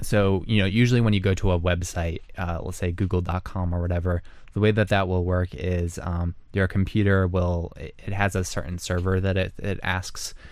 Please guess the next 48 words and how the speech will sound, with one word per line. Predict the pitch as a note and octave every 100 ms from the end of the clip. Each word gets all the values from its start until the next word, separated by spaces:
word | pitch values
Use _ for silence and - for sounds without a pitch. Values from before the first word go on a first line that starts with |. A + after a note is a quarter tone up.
| - -
about | F#2 F2+ F2
where | - F#2+ F#2
to | F2+
find | - F2 F2+
things, | F#2+ F2+ F2+
and | F2+
it | F2
will | E2+
ask | E2+ G2+ - -
that | F2 -
server, | - F#2 F2 F2 E2+ E2+
"Where | A#2
do | A#2
I | G2+
find | F#2+ F2+ E2+
Google | F2 F2+ F2+
dot | - -
com?" | - F#2
And | -
it | -
will | -
say, | - F2 F2 -
"Oh, | A#2
Google | G#2+ A2 A2
dot | G2+
com, | F#2+ G2+ G2 G2
go | G#2 G2+
to | F#2+
this | F2+ F2 - - - - -
I | - F#2+
P | - F2+
address," | E2 D#2+ -
and | F2+
then | F2+ E2+
it |
will | F2
actually | F2+ F2 -
send | E2+ F2+ E2+
the |
message | F2 F2 - E2+ F2 - - - - -
to | - F#2
that, | F2+ E2+ - - -
to | F#2
that | F2+
I | E2+ E2+
P | -
address. | E2 D#2+ E2 E2
And | F2+ E2+